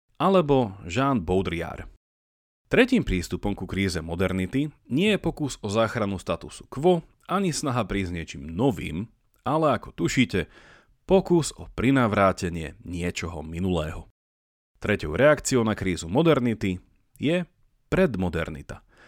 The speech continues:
ktorá sa vyznačuje oživením viacerých antických konceptov a myšlienok.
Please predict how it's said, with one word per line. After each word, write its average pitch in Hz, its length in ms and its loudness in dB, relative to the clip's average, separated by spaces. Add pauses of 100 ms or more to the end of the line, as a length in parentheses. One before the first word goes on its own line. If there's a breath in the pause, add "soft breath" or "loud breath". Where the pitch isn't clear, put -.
(220 soft breath)
ktorá 240 200 2
sa - 160 -4
vyznačuje 131 680 0
oživením 120 560 0
viacerých 92 520 -2
antických - 560 -4
konceptov 95 680 -2
a 87 120 -14
myšlienok. 85 680 -8